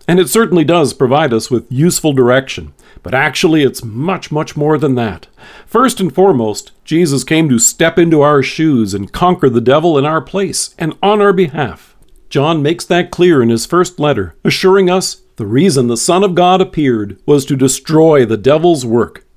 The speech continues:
This included succeeding here, where our first parents and you and I have failed, and then offering his life as the perfect sacrifice and payment for our sins on the cross. In him and through faith,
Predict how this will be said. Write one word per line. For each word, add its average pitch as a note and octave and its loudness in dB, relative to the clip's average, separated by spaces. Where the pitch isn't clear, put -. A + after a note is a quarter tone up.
This A#3 -2
included D4 -2
succeeding F#3+ -2
here, F#3+ -6
where D3+ -2
our C#3+ 0
first A#3+ -4
parents A3 -6
and C3 -4
you G#3+ 0
and G#3 0
I A3 0
have A#2+ -4
failed, D3 0
and C#3 2
then F3 2
offering F#3 2
his G3+ -2
life C#3 -2
as C#3+ 0
the B2 -2
perfect - -2
sacrifice D#3 -2
and A#2 -2
payment C3 -2
for A#2 -4
our D3 -2
sins D#3+ -2
on D3+ -2
the D3 -4
cross. G#2+ -6
In D3+ 0
him D3+ 2
and A#2+ -2
through D#3 -2
faith, C3+ -4